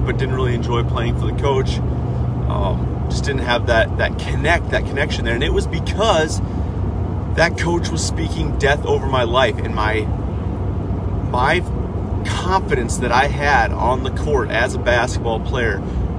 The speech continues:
was altered dramatically because of that one conversation. And because of that confidence being altered so much, it ultimately changed my mindset and who I was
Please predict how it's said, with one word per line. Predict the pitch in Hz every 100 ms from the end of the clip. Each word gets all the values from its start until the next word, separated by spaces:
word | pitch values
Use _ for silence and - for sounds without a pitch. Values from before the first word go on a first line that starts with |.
| -
was | 127 120 113 - - - - - - -
altered | 131 151 175 170 170 156
dramatically | 143 143 120 120 127 120 117 117
because | - - - 127 -
of | 120
that | 120 117 104
one | 117 117
conversation. | 92 110 113 107 95 - 107 104 - - - - - - - - - - - - - - - - - - - -
And | 131
because | 131 - 139 165
of | 180 147
that | 143 -
confidence | 127 135 131 127 -
being | 123 110
altered | 104 113 113
so | - 120
much, | 110 110 - - - - - - - - -
it | 151
ultimately | - 185 220 208 151 156 143
changed | - 143 131 135 131 -
my | - - - - - - - - - - 131
mindset | 139 131 131 - 123
and | -
who | 135 123
I | 117
was | 113 107 95 - -